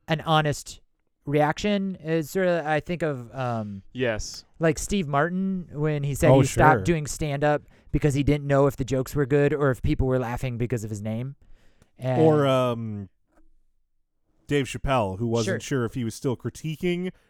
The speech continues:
Speaker 3: racism or if racist people were just laughing at the
Speaker 1: Yeah.
Speaker 3: jokes. He couldn't tell anymore.
Speaker 1: Yeah.
Speaker 2: Mm.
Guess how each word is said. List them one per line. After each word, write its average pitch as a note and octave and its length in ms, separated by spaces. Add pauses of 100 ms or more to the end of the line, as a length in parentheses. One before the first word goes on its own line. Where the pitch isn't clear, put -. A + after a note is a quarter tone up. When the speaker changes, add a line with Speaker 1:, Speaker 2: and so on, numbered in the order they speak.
(120)
Speaker 3:
racism D#3+ 500
or C3+ 100
if A2+ 100
racist A#2 440
people A#2+ 280
were G2+ 140
just G2 180
laughing G2+ 300
at C3 80
the B2 60
Speaker 1:
Yeah. B2 120
Speaker 3:
jokes. G2 140
He A#2+ 80
couldn't C3+ 240
tell C#3 260
anymore. E2+ 460
Speaker 1:
Yeah. C3 240
Speaker 2:
Mm. A#2+ 340